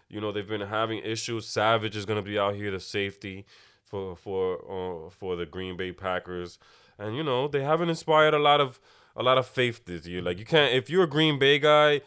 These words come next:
you can't feel great if you picking them or every week, you know, it, you kinda, it's, it's been a down, it's been down, it's been a downer this year, you know, even though we had them plus seven last week and we pushed on that,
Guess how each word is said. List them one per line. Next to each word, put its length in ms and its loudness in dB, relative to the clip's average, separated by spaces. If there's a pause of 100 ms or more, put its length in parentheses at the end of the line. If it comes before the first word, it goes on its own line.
you 80 -16
can't 260 2
feel 220 -4
great 440 0 (380)
if 180 -8
you 100 -6
picking 460 -2
them 320 0
or 220 -2
every 260 -4
week, 460 -4
you 80 -8
know, 200 0
it, 200 -4
you 120 -16
kinda, 380 -2 (260)
it's, 180 -6
it's 200 -6
been 160 -2
a 60 -2
down, 360 2
it's 100 -6
been 180 -4
down, 260 0
it's 120 -2
been 140 -6
a 40 -6
downer 340 0
this 220 -6
year, 220 -10
you 100 -12
know, 180 -6
even 240 -8
though 140 0
we 200 -6
had 280 0
them 160 -2
plus 260 -2
seven 320 -2
last 240 -2
week 160 -6
and 100 -2
we 80 -4
pushed 380 -2
on 180 -2
that, 300 0